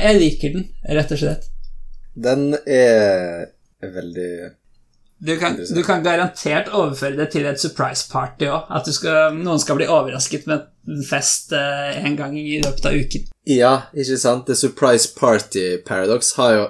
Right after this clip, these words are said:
Speaker 2: det er jo en mye bedre formulering og gøyere navn.
Speaker 1: Det er mye mindre trist.
Speaker 2: Eh, det er det også. Jeg vet ikke om det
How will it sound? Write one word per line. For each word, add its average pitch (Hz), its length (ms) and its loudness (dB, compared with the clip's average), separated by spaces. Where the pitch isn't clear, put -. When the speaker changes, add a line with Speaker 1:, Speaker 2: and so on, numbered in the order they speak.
Speaker 2:
det 147 240 8
er 110 160 6
jo 104 140 2
en 104 100 -6
mye 107 400 -4
bedre 98 320 2
formulering 92 680 -6
og 101 220 -10
gøyere 92 360 -6
navn. 90 300 -12
Speaker 1:
Det 143 100 -2
er 151 240 2
mye 147 200 0
mindre 135 360 -2
trist. - 440 -8
Speaker 2:
Eh, 92 460 -6
det 104 100 -2
er 101 140 -2
det - 100 -10
også. - 540 -8
Jeg 95 140 -6
vet 101 140 -4
ikke 95 120 -8
om 92 100 -12
det 98 180 -2